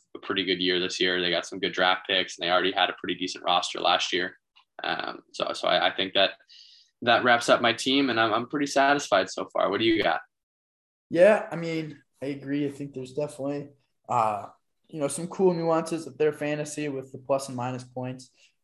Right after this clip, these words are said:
Speaker 2: Um, but at attack, I got Grant Ament. I think, you know,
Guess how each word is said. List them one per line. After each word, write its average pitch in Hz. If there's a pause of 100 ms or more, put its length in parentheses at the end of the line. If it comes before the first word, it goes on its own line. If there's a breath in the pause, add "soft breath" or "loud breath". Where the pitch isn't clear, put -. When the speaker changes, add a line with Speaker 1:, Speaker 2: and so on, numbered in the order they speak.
(160)
Speaker 2:
Um, 104
but 120
at 131
attack, 131
I 117
got 110
Grant 120
Ament. 120
I -
think, 101 (460)
you 92
know, 87